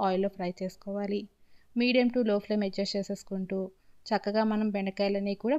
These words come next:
పూర్తిగా మగ్గించేసుకోవాలి. మనం ఫ్రెష్‌గా బెండకాయలు తెచ్చుకున్నాం కాబట్టి త్వరగానే మగ్గిపోతాయండి. దీంట్లోనే కొంచెం చిటికెడంత సాల్ట్ కూడా వేసుకోండి. ఇప్పుడు సాల్ట్ వేసుకోవడం వలన మనకి బెండకాయలో సాల్ట్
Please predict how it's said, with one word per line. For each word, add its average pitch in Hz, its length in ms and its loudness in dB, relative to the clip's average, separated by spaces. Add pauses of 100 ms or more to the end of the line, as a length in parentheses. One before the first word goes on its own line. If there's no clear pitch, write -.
పూర్తిగా 208 340 0
మగ్గించేసుకోవాలి. 196 1000 -4 (420)
మనం 208 220 0
ఫ్రెష్‌గా 208 420 -2
బెండకాయలు 208 400 0
తెచ్చుకున్నాం 208 460 -4
కాబట్టి 196 360 -4 (460)
త్వరగానే 202 480 4
మగ్గిపోతాయండి. 196 800 -2 (540)
దీంట్లోనే 220 440 4
కొంచెం 220 360 2
చిటికెడంత 202 440 -2 (200)
సాల్ట్ 190 380 2
కూడా 202 200 2
వేసుకోండి. 196 560 -2 (580)
ఇప్పుడు 226 280 0
సాల్ట్ 214 340 2
వేసుకోవడం 214 420 -2
వలన 208 220 2 (160)
మనకి 208 340 0 (160)
బెండకాయలో 208 540 -2 (300)
సాల్ట్ 196 380 -2